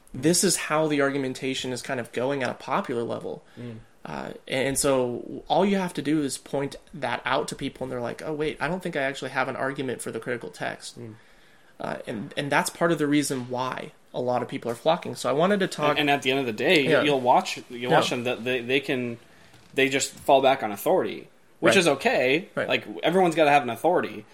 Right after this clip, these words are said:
Speaker 1: Right.
Speaker 2: You know what I mean? But you, you get them to that place where then they can't really back up a lot what they're saying,
Speaker 1: Mm-hmm.
Speaker 2: then they just appeal to authority.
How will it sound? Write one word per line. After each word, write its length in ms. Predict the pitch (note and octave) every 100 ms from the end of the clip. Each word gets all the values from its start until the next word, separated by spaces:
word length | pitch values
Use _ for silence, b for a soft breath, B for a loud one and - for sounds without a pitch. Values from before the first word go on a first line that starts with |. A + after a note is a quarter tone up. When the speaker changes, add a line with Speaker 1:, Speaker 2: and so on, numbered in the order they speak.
| B
Speaker 1:
Right. 180 | C3+ -
Speaker 2:
You 60 | C3+
know 80 |
what 60 | B2+
I 40 |
mean? 240 | A#2+ C3 A#2+
But 320 | A#2 - F#2
you, 140 | B2+
you 140 | - C3
get 120 | D3
them 140 | D3
to 60 | -
that 180 | A#2+ -
place 340 | C#3 C#3 -
where 100 | A#2+
then 160 | A#2 A#2
they 120 | A#2
can't 220 | B2 B2
really 120 | A#2 A2+
back 300 | G#2+ A2+ B2+
up 140 | A2+
a 40 | G#2+
lot 180 | A2+ G2
what 100 | G#2
they're 120 | G2+
saying, 420 | A2 A#2+ C3 D#3 - B
Speaker 1:
Mm-hmm. 180 | B2 B2+
Speaker 2:
then 120 | A#2 A2+
they 120 | A2
just 180 | G#2+ A2
appeal 260 | A#2 A2
to 60 | G2+
authority. 480 | - B2+ - -